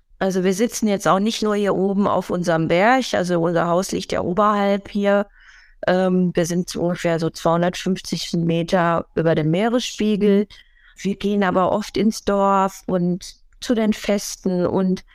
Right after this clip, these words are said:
haben auch portugiesische Freunde. Und es ist einfach, man wird hier schnell in der Gemeinschaft aufgenommen.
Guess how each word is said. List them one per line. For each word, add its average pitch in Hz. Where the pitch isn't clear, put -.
haben 202
auch 185
portugiesische 202
Freunde. 180
Und 180
es -
ist -
einfach, 196
man 196
wird 262
hier 226
schnell 220
in 214
der 196
Gemeinschaft 180
aufgenommen. 135